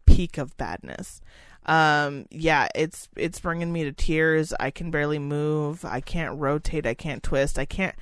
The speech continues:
I walk incredibly fucking slow. And that's, like, as most as I, and it's extremely painful. Every step is excruciating. And, uh,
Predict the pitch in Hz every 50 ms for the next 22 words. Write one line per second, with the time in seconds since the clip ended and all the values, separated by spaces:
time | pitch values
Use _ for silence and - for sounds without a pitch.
0 | - - - - - - - 180 185 196 196 190 185 - - - - - - 175
1 | 185 175 165 - - - 196 190 190 185 196 185 196 196 180 175 165 143 139 -
2 | - 139 139 - - - - 147 - - - 123 101 90 117 160 180 - - -
3 | - - - - - - - - - - 165 165 165 165 165 151 151 151 - -
4 | - 175 165 - - - - 196 190 170 156 143 143 - _ _ - - 165 170
5 | - 170 160 165 170 - 180 180 - - 170 170 175 165 160 - - - - -
6 | - - - - 185 175 175 175 170 160 160 - 165 143 139 139 - 143 131 -
7 | 151 147 156 151 151 - - - 135 131 135 - - - 139 139 147 135 - -
8 | - - - 170 151 151 156 - - - 113 101 107 107 110 104 131 156 170 -
9 | - - - - - - - - - - 165 170 175 165 156 151 156 - - -
10 | 151 156 151 147 147 143 143 143 143 143 143